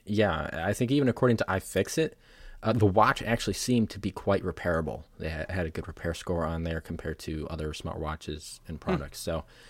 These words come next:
Speaker 1: it was just kind of surprising. I c-, I couldn't believe that. So I had to bring that up as, as an intro topic just because, uh, I, I feel like it's worth stating and, and probably somewhat of a cautionary note for those who are either looking at that,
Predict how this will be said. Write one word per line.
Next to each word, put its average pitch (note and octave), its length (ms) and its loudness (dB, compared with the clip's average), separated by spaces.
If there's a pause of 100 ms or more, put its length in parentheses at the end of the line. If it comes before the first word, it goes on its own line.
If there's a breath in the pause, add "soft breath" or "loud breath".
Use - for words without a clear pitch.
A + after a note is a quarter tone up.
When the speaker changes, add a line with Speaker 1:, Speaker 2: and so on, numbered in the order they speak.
(280 soft breath)
Speaker 1:
it C3 120 6
was B2+ 140 8
just C3+ 140 6
kind F3+ 140 6
of D#3+ 80 4
surprising. D#3+ 400 6
I F2 80 2
c-, - 80 0
I G2 80 2
couldn't C#3 240 2
believe A2 300 8
that. E2 220 4
So F2+ 380 6
I E2+ 120 2
had A#2 160 6
to A#2 60 -4
bring A#2 180 8
that G#2+ 120 10
up G2+ 140 6
as, F#2 140 2
as F2+ 220 0
an F2+ 120 4
intro G#2+ 240 2
topic F#2 420 0
just - 160 -4
because, E2+ 520 -2 (580 soft breath)
uh, F2+ 40 -2
I, D#2+ 500 2 (280)
I - 80 -6
feel - 240 4
like B2 140 6
it's F#2 140 0
worth F#2 180 4
stating F#2+ 460 2
and, D#2+ 240 0
and E2 180 -4
probably F#2+ 540 6
somewhat F2+ 340 2
of D#2+ 100 -2
a - 40 -10
cautionary F#2 580 2
note E2 220 0
for - 100 -10
those E2 280 -4
who F2 120 -2
are D#2+ 100 0
either E2 200 -2
looking F#2+ 500 2
at F#2 200 -2
that, G2+ 360 0